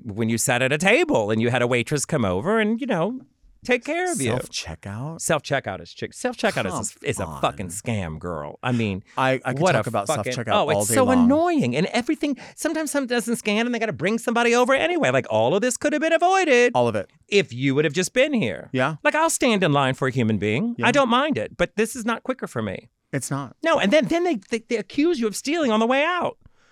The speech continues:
Speaker 2: Well, they have, uh, yeah, the whole, that whole breakdown there is like, uh,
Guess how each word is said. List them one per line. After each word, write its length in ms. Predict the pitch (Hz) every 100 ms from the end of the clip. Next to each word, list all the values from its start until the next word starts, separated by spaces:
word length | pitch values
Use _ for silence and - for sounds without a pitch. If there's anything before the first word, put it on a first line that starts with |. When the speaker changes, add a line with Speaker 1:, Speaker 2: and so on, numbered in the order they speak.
| _ - - - 113
Speaker 2:
Well, 160 | 208 214
they 120 | 185
have, 180 | 170 151
uh, 80 | 160
yeah, 160 | 170
the 120 | 131 131
whole, 240 | 156 143
that 220 | 143 139
whole 160 | 151 156
breakdown 680 | 120 135 156 - 113 98 101
there 240 | 98 98
is 160 | 101 107
like, 320 | 104 101 -
uh, 340 | 110 101 98